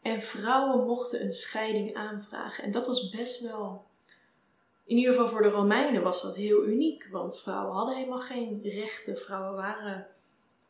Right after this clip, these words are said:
ja, gelijk aan slaven. Die hadden niet extra privileges. Dus, maar een scheiding was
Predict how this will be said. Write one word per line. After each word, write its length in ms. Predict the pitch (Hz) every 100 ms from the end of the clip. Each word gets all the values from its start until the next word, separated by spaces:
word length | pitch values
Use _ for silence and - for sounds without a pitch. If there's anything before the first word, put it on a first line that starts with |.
| - _
ja, 160 | 196
gelijk 440 | 180 - 214 202 202
aan 100 | 196
slaven. 580 | - 262 262 208 208 196
Die 160 | 190
hadden 280 | 196 196 196
niet 420 | 196 190 - _ _ _ _ _ _ _ _ _ _ _ _ _
extra 720 | - 202 - - 190 180 185 - _ _ _ _ _ _
privileges. 1120 | - 202 190 180 196 240 - - - - -
Dus, 420 | - 202 - - - - _ _ _ _ _ _ _ _ _ _ _ _
maar 520 | 202 190 196 - -
een 120 | 214
scheiding 640 | 208 - 214 254 269 208 196
was 560 | 208 208 - - -